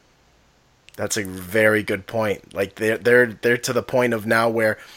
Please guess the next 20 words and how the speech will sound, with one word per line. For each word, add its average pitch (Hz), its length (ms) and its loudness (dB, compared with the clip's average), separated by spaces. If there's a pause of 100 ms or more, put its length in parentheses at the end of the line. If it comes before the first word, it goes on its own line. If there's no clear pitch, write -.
(280)
and 131 120 2
I 120 80 4
can 120 120 -4
imagine 123 440 2
it's 117 140 -2
only 120 200 0
gonna 110 200 -4
get 107 200 -2
worse 127 300 0
with 107 120 -10
time 123 340 0
as 104 120 -2
Kylo 113 380 -2
Ren 113 160 0
gets - 220 -4
stronger 110 480 -2
and 98 120 -6
Rey 120 200 0
gets 131 200 0
stronger, 107 500 -4